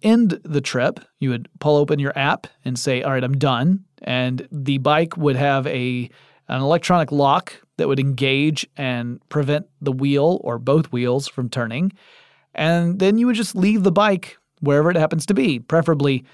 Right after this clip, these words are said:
parked out of the way so it's not in the line of traffic,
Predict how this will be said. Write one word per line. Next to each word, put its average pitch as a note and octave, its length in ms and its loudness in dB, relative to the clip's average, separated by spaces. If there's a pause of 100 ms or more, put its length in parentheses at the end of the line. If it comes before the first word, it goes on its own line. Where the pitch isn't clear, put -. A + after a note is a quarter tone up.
(260)
parked D#3 380 0 (120)
out D#3 140 2
of D3 80 4
the C3+ 80 0
way C#3+ 240 4
so C#3 120 -2
it's - 140 -6
not C#3+ 280 -2 (120)
in C3 440 -2
the C#3 100 0
line C#3 240 0
of B2 140 -6
traffic, D#3+ 580 0